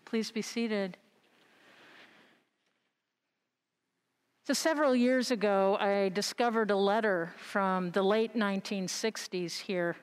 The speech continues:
I would say in our archives, but, uh, our archives are somewhat scattered. But it was a letter from,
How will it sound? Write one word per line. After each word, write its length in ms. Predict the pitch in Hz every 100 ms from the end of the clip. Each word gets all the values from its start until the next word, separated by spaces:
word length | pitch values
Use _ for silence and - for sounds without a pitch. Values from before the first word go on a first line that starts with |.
| _ _ - - - - - _ _ _ _ -
I 20 |
would 160 | 240 208
say 360 | 240 208 196
in 120 | 220
our 240 | 202 190 190
archives, 760 | 208 220 214 190 175 175 185 -
but, 400 | 196 185 180 -
uh, 280 | 196 185 180 - -
our 200 | 202 202
archives 600 | 208 196 196 185 180 -
are 80 |
somewhat 460 | 180 - 208 190 180
scattered. 680 | - - 196 196 202 175 - - _ - - - - - - -
But 120 | - 262
it 20 |
was 200 | 285 294
a 40 |
letter 380 | 277 269 294 294
from, 720 | - 277 254 240 233 226 233